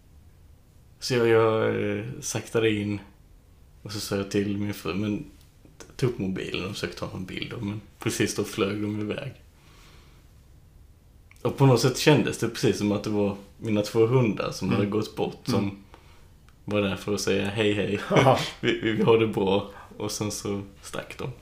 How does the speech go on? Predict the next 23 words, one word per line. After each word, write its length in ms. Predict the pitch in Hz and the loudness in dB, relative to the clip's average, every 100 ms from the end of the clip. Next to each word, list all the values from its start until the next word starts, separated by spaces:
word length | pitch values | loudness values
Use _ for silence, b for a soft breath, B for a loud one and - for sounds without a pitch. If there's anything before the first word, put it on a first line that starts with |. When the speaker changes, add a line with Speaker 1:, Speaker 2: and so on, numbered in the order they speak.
| B B B B B B B B B - - - | B B B B B B B B B -20 -20 -2
Speaker 1:
Det 100 | 101 | 0
är 40 | |
ju 60 | 95 | 0
såklart 380 | 95 90 - | -2 -2 -2
en, 260 | 95 95 98 | -4 -4 -4
eh, 160 | 98 95 - B B B - - - - - - | -4 -4 -8 B B B -18 -18 -20 -20 -18 -6
en 140 | 101 | -4
konstruktion 800 | 98 101 - 104 - - 101 104 | -2 -4 -4 -6 -8 -4 -2 -4
på 140 | 104 101 | -4 -2
något 200 | 101 92 | -2 -4
sätt, 320 | - - - | -10 -12 -10
men, 360 | 104 104 107 107 | -6 -4 -4 -6
eh, 80 | 107 - b b b b b b - - - - | -8 -12 b b b b b b -20 -20 -20 -6
ingen 280 | 107 107 101 | 0 2 4
aning 320 | 104 98 101 | 2 2 0
om 100 | 101 | 0
det 60 | 101 | 0
ligger 240 | 101 101 | 0 0
något 180 | 104 104 | -2 -4
sant 420 | - - - - | -6 -8 -10 -8
i 40 | - | -6
det, 160 | 101 | -6
men 200 | 104 107 | -4 -6